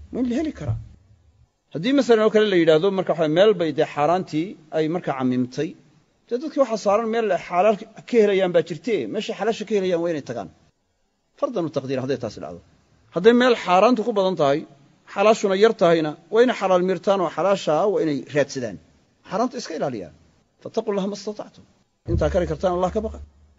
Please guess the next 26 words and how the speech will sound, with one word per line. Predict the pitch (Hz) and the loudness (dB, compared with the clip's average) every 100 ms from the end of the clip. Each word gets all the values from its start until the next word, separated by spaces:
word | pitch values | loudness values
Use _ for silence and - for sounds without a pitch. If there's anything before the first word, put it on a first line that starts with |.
| - | -2
Marka | 202 220 | 6 8
ruuxa | 254 254 | 10 8
yidhaahda, | 202 190 208 233 | 8 8 8 8
"Dadku | 240 214 | 4 2
dhammaan | 185 185 208 294 311 | 4 4 4 2 0
xaaraan | - 190 233 247 | 0 4 4 4
un | |
bay | 208 | 0
ku | 208 240 | -2 0
gedgadoomayaan. | 190 175 170 190 202 151 123 104 73 - _ _ _ _ | 2 2 2 4 4 4 2 -2 -8 -16 _ _ _ _
Xalaalnimo | - 170 175 220 | 2 4 6 6
ma | 240 | 2
jirto, | 202 147 175 | 0 -2 2
arladina | 165 202 202 | 2 2 0
xalaal | 165 160 180 | 0 2 2
waa | 180 147 | 2 0
ka | 180 | -2
madhnaatay." | 151 127 123 120 175 214 - _ _ _ _ - | -4 -2 -2 -4 -6 -8 -10 _ _ _ _ -6
Waa | 147 | -4
mubtadic | 139 - 220 220 | -4 -2 -2 -2
lunsan | 160 156 - 208 | -4 -6 -6 -8
weyn. | 92 73 _ _ _ _ | -10 -16 _ _ _ _
Waayo | 113 117 | -8 -6
adiladii | 127 143 175 156 | -4 -4 -4 -6
nusuustu | 147 190 - | -6 -10 -12
khilaafaya. | 196 202 214 127 | -10 -8 -10 -12